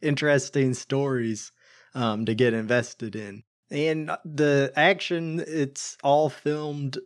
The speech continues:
impeccably in this. I mean, I always harp on what I don't like from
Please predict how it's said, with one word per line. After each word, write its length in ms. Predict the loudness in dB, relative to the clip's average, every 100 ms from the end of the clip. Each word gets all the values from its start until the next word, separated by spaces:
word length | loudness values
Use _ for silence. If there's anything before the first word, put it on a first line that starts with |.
| _ _
impeccably 920 | -4 -2 -2 -2 -4 -12 -10 -10 -8
in 200 | -10 -12
this. 320 | -10 -10 -8 -8
I 140 | -8
mean, 420 | -6 -6 -6 -10 _
I 80 | 2
always 480 | 4 6 6 2 2
harp 340 | 2 2 0 _ _ _
on 440 | -6 -4 -2 -6 -10 _
what 180 | -4 0
I 100 | 0
don't 260 | 0 -2 -2
like 380 | -2 -2 -6 -18 _ -16
from 420 | -10 -8 -8